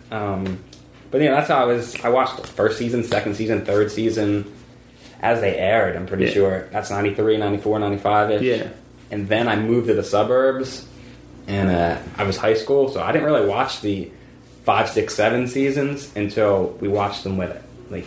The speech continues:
Speaker 1: our friends in,
Speaker 2: Yeah.
Speaker 1: like, the two thousands.
Speaker 2: Well, 'cause it became, it started, it became, like, this Disney Channel show. Like, Disney Channel acquired it, and, like, they would just play it at all hours. So it's like, you'd just be flipping through the
Speaker 1: Yeah.
Speaker 2: channels, and all of a sudden you're like, "Oh shit, Boy Meets World's on."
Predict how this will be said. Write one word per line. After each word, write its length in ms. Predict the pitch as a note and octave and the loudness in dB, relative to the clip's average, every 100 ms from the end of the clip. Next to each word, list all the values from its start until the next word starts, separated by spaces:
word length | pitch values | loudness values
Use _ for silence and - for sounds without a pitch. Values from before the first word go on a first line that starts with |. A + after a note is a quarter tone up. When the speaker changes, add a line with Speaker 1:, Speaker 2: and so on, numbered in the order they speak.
| - | -12
Speaker 1:
our 80 | F#2+ | -12
friends 380 | - G#2 G#2 G2+ | -2 2 2 4
in, 60 | B2 | 4
Speaker 2:
Yeah. 80 | |
Speaker 1:
like, 340 | A2+ - - - | 2 -2 -8 -2
the 80 | G2 | 0
two 140 | G#2 | 0
thousands. 560 | G2 F2+ F#2+ F2+ D#2+ - | 2 4 4 2 -4 -4
Speaker 2:
Well, 100 | D3 | 0
'cause 180 | D#3+ D#3+ | 2 2
it 200 | D3 - | 0 0
became, 760 | D3 - D#3 F#3 F#3 D3+ - - - - - | -2 0 0 2 2 2 -2 -8 -20 -12 -8
it 160 | B2+ | -6
started, 420 | - E3+ F3+ F#3+ - | -2 0 0 0 -2
it 80 | C#3+ | -2
became, 300 | - F3+ F#3 | -2 0 2
like, 200 | E3 - | 0 0
this 200 | B2 - | -2 -4
Disney 460 | A#2 B2 F#3 G3 - | -4 -2 0 0 -2
Channel 400 | G2 - - - | -4 -6 -8 -4
show. 340 | - - - | -2 -2 -2
Like, 220 | - A2+ G2+ | 0 0 0
Disney 280 | A#2+ C#3+ | 0 0
Channel 320 | C#3 C3+ A#2+ G2+ | -2 0 0 -2
acquired 460 | - G#2 A#2+ A#2 | -2 -2 -2 -4
it, 180 | - - - - | -4 -8 -8 -4
and, 220 | G#2 G2 | -2 0
like, 320 | G2+ G2 - - - - - - - - - - | -2 -4 -8 -20 -20 -20 -20 -20 -20 -20 -12 -4
they 180 | A#2 | -2
would 180 | C#3+ B2 | 0 0
just 260 | A2+ F#2+ - | -2 -6 -8
play 320 | - A#2+ G#2+ | -2 0 2
it 160 | G#2 - | 0 -2
at 320 | A2 - - - | -2 -2 -8 -4
all 380 | A#2 A#2 A2 G#2 | 0 2 2 0
hours. 580 | F2+ - - - - - - | -2 -4 -4 -6 -8 -16 -6
So 160 | C#3+ | -2
it's 140 | C3+ D3+ | 0 0
like, 100 | B2+ | 0
you'd 160 | B2+ C3+ | 0 0
just 160 | C3 | 0
be 80 | C3+ | -2
flipping 500 | - C#3 C3 C3 B2+ | -2 -2 0 0 0
through 200 | C3 B2 | 0 2
the 60 | B2+ | 2
Speaker 1:
Yeah. 120 | A2+ | 4
Speaker 2:
channels, 340 | B2 A#2+ A2+ | 2 2 2
and 80 | A#2 | 2
all 60 | A#2 | 2
of 60 | |
a 20 | |
sudden 80 | B2 A#2 | 2 2
you're 60 | A2 | 2
like, 100 | - | 0
"Oh 60 | |
shit, 260 | - F#3+ - | 0 -2 0
Boy 140 | C3 | 0
Meets 200 | C#3+ C#3 | 0 0
World's 420 | D#3 F#3 D#3+ - F#3+ | 0 0 0 0 0
on." 300 | G3 E3 | 2 2